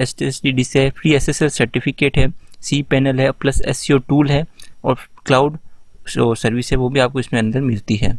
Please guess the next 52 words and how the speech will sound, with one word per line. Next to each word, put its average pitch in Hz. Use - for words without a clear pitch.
तो -
इस -
तरह 160
के 160
आप 156
check 135
कर 139
सकते 135
हैं 135
दोस्तों। 131
अगर 139
आप 135
starting 151
phase 135
में 139
हैं 139
और 147
आप 127
एक 131
बहुत 120
ही -
अच्छे -
level 135
की 139
website 135
create 120
करना 110
चाहते 110
हैं 113
बहुत 117
ही 147
affordable 131
rate 110
में 117
या 123
अपने 127
client 123
के 147
लिए 139
भी 131
बना 110
रहे 107
हैं, 113
तो 135
आप 131
इनके 135
plan 123
को 131
चेक -
कर 104
सकते -
हैं। 101